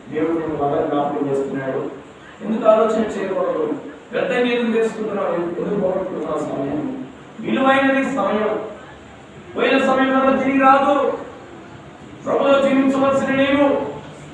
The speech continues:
ఇప్పటికే ఎంతో సమయాన్ని వ్యర్థం చేసుకున్నావు. సంవత్సరాలే గతించాయి. నువ్వు వ్యర్థం చేసుకున్న రోజులు ముగిస్తే ప్రభువులో నిలబడతావా ఎప్పుడైనా? విశ్వాసంగా నిలబడతావా? ప్రభు పని చేస్తావా?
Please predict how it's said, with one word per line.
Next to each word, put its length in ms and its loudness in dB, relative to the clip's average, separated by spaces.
ఇప్పటికే 380 6
ఎంతో 200 6
సమయాన్ని 360 4
వ్యర్థం 340 4
చేసుకున్నావు. 540 4
సంవత్సరాలే 720 6
గతించాయి. 640 4
నువ్వు 160 -4
వ్యర్థం 340 2
చేసుకున్న 400 -2
రోజులు 260 -2
ముగిస్తే 360 -4
ప్రభువులో 420 0
నిలబడతావా 580 0
ఎప్పుడైనా? 420 -2
విశ్వాసంగా 520 0
నిలబడతావా? 600 0
ప్రభు 300 -2
పని 220 -2
చేస్తావా? 460 0